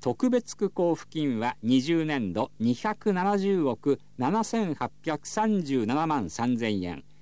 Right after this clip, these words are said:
十九年度は二百八十六億三千四百三十五万五千円で、マイナス十五億五千五百九十八万二千円です。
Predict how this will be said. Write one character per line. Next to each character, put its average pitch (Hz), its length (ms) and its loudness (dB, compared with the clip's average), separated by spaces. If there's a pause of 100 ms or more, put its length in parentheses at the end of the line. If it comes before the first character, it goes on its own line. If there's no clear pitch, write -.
(140)
十 156 200 2
九 170 160 0
年 151 240 0
度 98 100 -2
は 110 160 -2 (200)
二 123 140 4
百 190 400 -2
八 156 340 -4
十 170 220 0
六 165 360 0
億 139 340 -2
三 208 340 0
千 202 300 0
四 180 220 -2
百 - 240 -8
三 202 340 -2
十 131 240 -2
五 117 140 0
万 147 260 -2
五 98 140 -4
千 131 260 -2
円 117 180 -2
で、 123 180 -2 (320)
マ 135 180 0
イ 185 100 -2
ナ 175 160 -4
ス 156 280 -4 (200)
十 190 400 0
五 165 260 2
億 123 380 -4
五 135 160 0
千 170 460 -2
五 101 140 -2
百 165 440 -4
九 220 320 -2
十 113 280 -2
八 - 340 -6
万 101 300 -4
二 76 120 -10
千 131 300 -2
円 90 180 -4
で - 80 -12
す。 - 220 -14